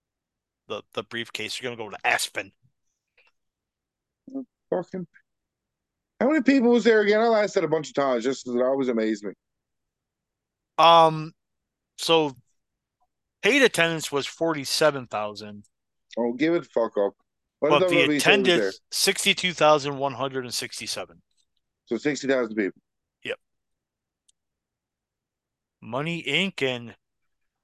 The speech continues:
Speaker 1: Jimmy Hart. Where's your, um, what's your, uh, rating of Jimmy Hart?
Speaker 2: In terms of manager?
Speaker 1: Yeah.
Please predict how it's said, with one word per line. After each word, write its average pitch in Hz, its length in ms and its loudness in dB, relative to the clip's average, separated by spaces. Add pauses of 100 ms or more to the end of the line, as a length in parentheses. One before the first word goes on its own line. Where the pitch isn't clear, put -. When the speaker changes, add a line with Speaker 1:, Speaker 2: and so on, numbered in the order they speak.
(300)
Speaker 1:
Jimmy 269 300 2
Hart. 220 340 2 (120)
Where's 247 320 2
your, 233 220 2
um, 143 440 2 (1900)
what's 180 340 0
your, 254 180 2
uh, 147 480 4 (2250)
rating 143 380 0
of 113 100 -10
Jimmy 117 300 -4
Hart? 101 260 -10 (1700)
Speaker 2:
In 143 140 -2
terms 143 360 0
of 131 260 0
manager? 147 640 -2 (320)
Speaker 1:
Yeah. 110 220 -4